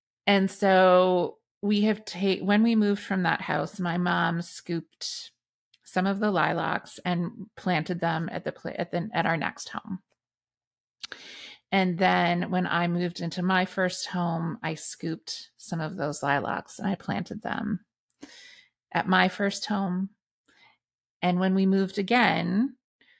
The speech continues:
leaving those lilacs behind was not easy. And I scooped some of them and I planted them here.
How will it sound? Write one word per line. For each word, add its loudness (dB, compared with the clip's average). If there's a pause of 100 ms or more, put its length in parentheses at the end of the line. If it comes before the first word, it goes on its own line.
(340)
leaving 4
those 2
lilacs -2
behind -4
was -4
not 2
easy. -8 (360)
And -2 (240)
I -4
scooped -6
some -4
of -6
them -2
and -4
I -2
planted -8
them -6 (180)
here. -6